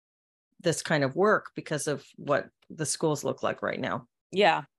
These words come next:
Speaker 2: No, I agree. And I think something like that would be, um, not very difficult to put together. You know, the,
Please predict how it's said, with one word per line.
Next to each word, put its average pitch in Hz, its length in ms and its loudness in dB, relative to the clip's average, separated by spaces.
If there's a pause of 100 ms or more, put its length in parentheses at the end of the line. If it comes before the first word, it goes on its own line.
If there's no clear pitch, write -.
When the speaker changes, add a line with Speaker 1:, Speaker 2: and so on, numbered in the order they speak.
(400)
Speaker 2:
No, 220 180 4
I 208 120 6
agree. 180 460 4
And 175 200 -2
I 175 80 4
think 220 300 -2
something 202 440 -2
like 175 260 0
that 160 220 4
would 147 140 -2
be, 143 560 -4
um, 143 480 -4 (100)
not 156 300 2
very 151 340 -2
difficult 147 420 -8
to 135 80 -10
put - 200 -8
together. 143 680 0 (400)
You 175 120 0
know, 151 280 4 (140)
the, - 240 0